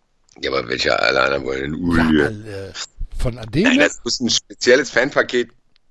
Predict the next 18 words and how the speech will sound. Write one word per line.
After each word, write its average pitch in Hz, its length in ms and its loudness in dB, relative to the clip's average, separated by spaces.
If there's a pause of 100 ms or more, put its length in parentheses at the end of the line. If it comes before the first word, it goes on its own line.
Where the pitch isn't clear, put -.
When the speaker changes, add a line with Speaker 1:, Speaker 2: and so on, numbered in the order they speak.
(340)
Speaker 1:
für 98 120 -8
Besucher 98 380 -2
der 82 100 2
Jahreshauptversammlung 78 840 -4
sein. 60 220 -2 (300)
Speaker 2:
Okay. 135 340 -2 (520)
Speaker 1:
Mit, 78 340 -10
mit, 67 500 -6
mit 71 200 -6
einer 64 180 -2
Waschsemmel 95 640 4
drin, 90 340 0 (760)
mit 80 200 -6
einem 80 320 -2
Mir 98 220 4
San 87 360 2
Uli 117 300 4
T-Shirt 104 600 2